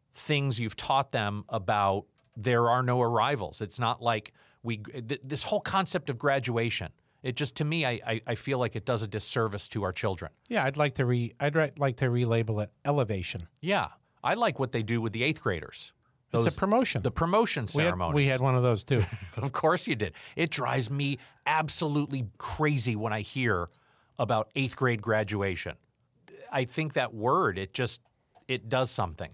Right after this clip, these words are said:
Speaker 2: Mm-hmm.
Speaker 1: It gives us this false sense of arrival, like we've reached this destination and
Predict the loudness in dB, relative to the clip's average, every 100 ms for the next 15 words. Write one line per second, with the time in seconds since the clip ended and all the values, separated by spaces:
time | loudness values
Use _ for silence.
0 | -2 0 0 -2 _ _ _ _ -6 -4
1 | -2 0 -2 -2 -4 -4 -2 -4 -2 -2
2 | -4 -4 -4 -4 2 2 2 -2 -4 -4
3 | -8 -4 -6 -6 -6 -6 -4 -6 -4 -4
4 | -2 -2 -4 -4 -4 -4 -10